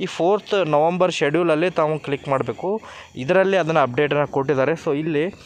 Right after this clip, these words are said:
ತಾವು ಏರೋ ಮಾರ್ಕ್, ರೆಡ್ ಕಲರ್ ಏರೋ ಮಾರ್ಕ್ ಏನಿದೆ ಇದ್ರ ಮೇಲೆ ಕ್ಲಿಕ್ ಮಾಡಿ. ಇದ್ರ ಮೇಲೆ ಕ್ಲಿಕ್ ಮಾಡಿದಾಗ ಈ ರೀತಿ ಪೇಜ್ ಓಪನ್ ಆಗುತ್ತೆ ಸ್ನೇಹಿತರೆ. So ಈ ಒಂದು ಡೈರೆಕ್ಟ್ ಲಿಂಕನ್ನು ಕೂಡ ನನ್ನ ಒಂದು Telegram ಗ್ರೂಪ್‌ನಲ್ಲಿ ನಾನು ಹಾಕಿರ್ತೇನೆ. ಅಲ್ಲಿ ತಾವು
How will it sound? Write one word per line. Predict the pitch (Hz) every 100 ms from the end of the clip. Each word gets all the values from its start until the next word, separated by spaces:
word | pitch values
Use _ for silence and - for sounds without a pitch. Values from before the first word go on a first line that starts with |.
| - - -
ತಾವು | 139 139
ಏರೋ | 135 160
ಮಾರ್ಕ್, | 165 151 139
ರೆಡ್ | 139 147
ಕಲರ್ | 165 151 139
ಏರೋ | 127 147
ಮಾರ್ಕ್ | 151 143 143
ಏನಿದೆ | 131 120 165 208 - - -
ಇದ್ರ | 135 175
ಮೇಲೆ | 165 151
ಕ್ಲಿಕ್ | 151 151 139 135
ಮಾಡಿ. | 117 139 208 - - -
ಇದ್ರ | 131 180
ಮೇಲೆ | 190 185 180
ಕ್ಲಿಕ್ | 175 170 165
ಮಾಡಿದಾಗ | 143 135 156
ಈ | 175 147
ರೀತಿ | 160 156 156
ಪೇಜ್ | 143 143
ಓಪನ್ | 135 143 139
ಆಗುತ್ತೆ | 131 131
ಸ್ನೇಹಿತರೆ. | 135 143 131 151 196 - - -
So | 202
ಈ | 180 180
ಒಂದು | 175 175 175
ಡೈರೆಕ್ಟ್ | 131 117 147 180 180
ಲಿಂಕನ್ನು | 151 156 160 156 156
ಕೂಡ | 156 139 143
ನನ್ನ | 147 127 139 139
ಒಂದು | 139 135 131 151
Telegram | 143 127 139 165 175
ಗ್ರೂಪ್‌ನಲ್ಲಿ | 156 147 151 143
ನಾನು | 135 127
ಹಾಕಿರ್ತೇನೆ. | 123 117 139 - 127 185 - - - -
ಅಲ್ಲಿ | 139 160
ತಾವು | 151 151 190